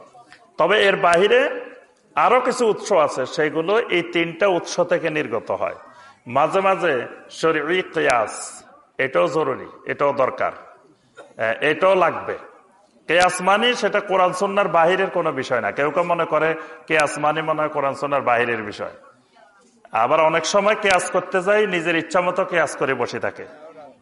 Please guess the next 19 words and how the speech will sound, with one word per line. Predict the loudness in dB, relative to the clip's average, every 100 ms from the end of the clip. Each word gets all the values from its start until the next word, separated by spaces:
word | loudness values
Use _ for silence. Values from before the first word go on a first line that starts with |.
| -2
এই | 2 2
কেয়াস | 4 4 4
শরীয়তে | 4 2 4 2 4
অবৈধ, | 4 4 0 0 -6 -10 -20 -20 -20 -10
কিন্তু | -4 -2 -2
যেই | -4 -2 0 0
কেয়াস | 0 2 4 4 4 4 0 -8 -10 -16 -20 _ _ _ -2
কোরআন | 0 4 4 4
এবং | 2 0
সুন্নাহর | -2 -2 -2 2 2
উপরে, | 2 0 -2
সহিহ | 0 2 2
হাদিসের | 2 0 0 -2 -2
উপরে | 0 0
ভিত্তি | -2 -4 -4 -4
করে | 0 -2
কেয়াস, | 0 0 0 -2 -10 -16 -20 _ -20 _ _ _
যেমন | -2 0 2 0
ধরেন | 2 2 2